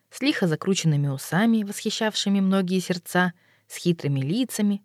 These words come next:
потемневшими от загара и красного вина.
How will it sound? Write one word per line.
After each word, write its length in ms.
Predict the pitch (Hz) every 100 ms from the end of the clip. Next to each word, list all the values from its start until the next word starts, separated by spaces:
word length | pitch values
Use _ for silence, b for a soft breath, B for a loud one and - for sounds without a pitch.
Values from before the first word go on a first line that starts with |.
| -
потемневшими 680 | 175 196 190 190 - 175 175
от 160 | 170
загара 420 | 170 165 247 208
и 40 | 160
красного 480 | - 175 - 175 175
вина. 360 | 180 170 170